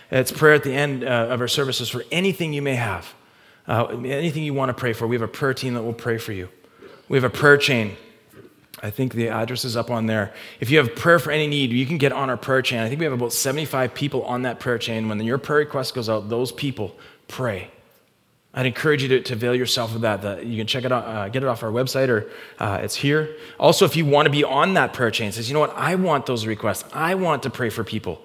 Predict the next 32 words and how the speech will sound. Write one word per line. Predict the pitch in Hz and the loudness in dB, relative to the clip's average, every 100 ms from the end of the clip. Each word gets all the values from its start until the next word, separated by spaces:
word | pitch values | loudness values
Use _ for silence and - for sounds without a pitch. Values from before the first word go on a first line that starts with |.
| - - - | -20 -20 -10
You | - 123 | -2 2
can | 139 | 4
also | 131 143 | 4 4
let | 123 123 | 2 2
us | - | 2
know | 120 117 | 2 6
that, | 117 110 | 6 4
and | 107 | 0
we'd | 110 | -2
be | |
happy | 101 107 113 101 | 0 -2 -2 -4
to, | 98 | -4
to | - - 98 90 - - | -8 -8 -6 -6 -10 -10
have | 107 104 | -8 -6
it | 92 | -4
there. | 104 95 95 - - _ _ - | -2 -4 -6 -16 -20 _ _ 2
We | 139 | 2
have | 127 | 6
elder | 147 160 | 4 4
prayer | - 143 | 4 2
Sunday | - 143 143 | 4 0 0
mornings | 135 135 139 117 | 0 0 0 -2
at | 117 | -2
nine | 113 131 | 0 0
forty-five, | - 131 113 120 120 104 - | -2 -2 0 2 2 2 -4
m-, | 123 127 | -4 -2
uh, | 127 120 107 | 0 0 2
many | 120 143 | 0 -2
times | 135 127 120 | -2 -2 -2
praying | - 127 127 | -2 -2 -2
for | 117 | -4
healing. | 107 139 123 104 | -4 -2 -2 -4